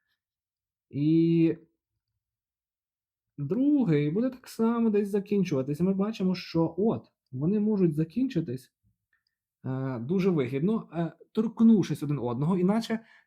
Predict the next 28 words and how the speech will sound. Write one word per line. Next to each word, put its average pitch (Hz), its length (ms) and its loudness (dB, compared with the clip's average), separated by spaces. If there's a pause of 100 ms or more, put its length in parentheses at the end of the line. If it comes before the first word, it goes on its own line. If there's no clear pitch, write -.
(100)
е, 175 240 -4
ш-, 185 180 -10
буде 190 380 -4
щось 190 280 -6
схоже 170 360 0
на 165 120 2
такий 156 560 -2 (260)
трикутник, 185 540 0
але 185 140 0
цей 240 120 -2
трикутник 240 420 2
плоский, 240 420 0
він 147 100 -2
не 208 80 2
має 233 180 -2
ніякої 202 280 -2
площі, 170 500 -4
це 202 240 -12
такий 170 380 -4 (240)
вироджений 127 600 2
трикутник. 113 480 -14 (320)
Геометрія 185 480 2
його 156 320 4
не 190 220 0
дуже 127 280 0
сприймають, 208 760 -6
чесно 208 300 -10
кажучи, 202 420 -8